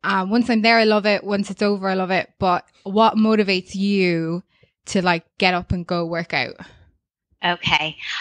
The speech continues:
Speaker 2: Um, well, I like everything about it. Um, that's what motivates me. I get there.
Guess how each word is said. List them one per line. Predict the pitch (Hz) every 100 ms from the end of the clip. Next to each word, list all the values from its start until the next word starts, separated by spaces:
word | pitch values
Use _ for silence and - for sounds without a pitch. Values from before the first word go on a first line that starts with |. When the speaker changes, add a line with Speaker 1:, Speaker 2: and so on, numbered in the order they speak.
| - 233
Speaker 2:
Um, | 208 202 185
well, | 208 220 262 262 - -
I | 202 190 190 190 - _
like | 185 180 190 -
everything | 185 180 - 185 170
about | - 147 156 160
it. | 135 - - - - - _ - 185 170
Um, | 165 160 160
that's | - 175 - -
what | 190
motivates | 185 175 180 165 156 151 - -
me. | 151 147 147
I | 139 156 160
get | 170 175 175 185
there. | 180 175 175 175